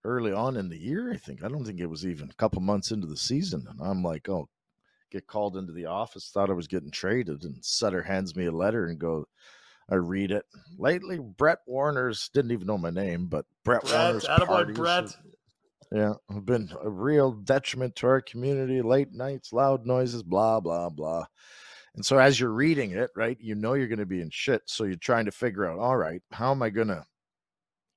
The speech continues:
Speaker 1: walk out
Speaker 2: That's
Speaker 1: of
Speaker 2: nice.
Speaker 1: this unscathed?" So when I'm like, "So, okay,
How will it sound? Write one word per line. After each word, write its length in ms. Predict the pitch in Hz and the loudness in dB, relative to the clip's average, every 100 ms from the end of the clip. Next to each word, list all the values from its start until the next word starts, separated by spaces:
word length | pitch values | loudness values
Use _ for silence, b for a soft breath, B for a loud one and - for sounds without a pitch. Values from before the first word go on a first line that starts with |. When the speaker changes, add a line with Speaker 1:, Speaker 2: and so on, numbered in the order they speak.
| - | -6
Speaker 1:
walk 380 | 101 113 113 113 | 2 4 4 2
out 140 | 95 | 0
Speaker 2:
That's 20 | |
Speaker 1:
of 60 | 87 | 0
Speaker 2:
nice. 80 | 139 | 0
Speaker 1:
this 300 | 175 - - | 0 -2 -8
unscathed?" 840 | 110 104 85 - 95 71 - - - _ _ _ _ _ _ _ | -4 -4 -4 -4 -4 -6 -14 -20 -20 _ _ _ _ _ _ _
So 200 | - - | -6 -2
when 180 | 101 104 | -2 -2
I'm 220 | 92 101 | -8 -8
like, 240 | 101 87 - | -8 -10 -12
"So, 800 | - - - - 107 87 80 80 - _ _ _ _ - | -18 -16 -14 -6 -2 -2 -4 -12 -18 _ _ _ _ -14
okay, 460 | 110 120 90 104 | -6 -2 0 -2